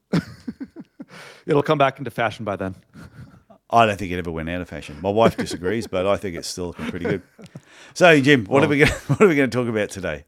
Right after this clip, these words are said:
Speaker 2: Yeah, so today we're gonna talk about kinda getting started with patient video testimonials. You know, I think everywhere look on the internet,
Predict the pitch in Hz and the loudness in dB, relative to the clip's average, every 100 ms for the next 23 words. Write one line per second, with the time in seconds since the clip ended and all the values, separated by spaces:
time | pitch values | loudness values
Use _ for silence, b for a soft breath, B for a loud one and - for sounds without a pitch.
0 | _ _ _ - 147 165 165 190 175 151 | _ _ _ -4 -4 -2 -2 0 0 0
1 | 165 127 123 117 - 139 123 98 139 139 | 0 2 2 0 -4 -6 -6 -4 -2 -2
2 | 117 139 127 113 101 - 120 110 113 - | -4 0 0 0 -4 -4 -6 -6 -10 -12
3 | 92 101 107 104 98 - 101 - 98 98 | -16 -12 -4 0 0 -2 -4 -2 -2 0
4 | 101 98 95 - - 110 107 117 113 110 | 0 -2 -4 -6 -6 0 0 0 0 -2
5 | 107 107 107 107 107 104 107 120 110 110 | 0 0 0 0 -2 -4 -6 -8 -4 0
6 | 110 - | -2 -4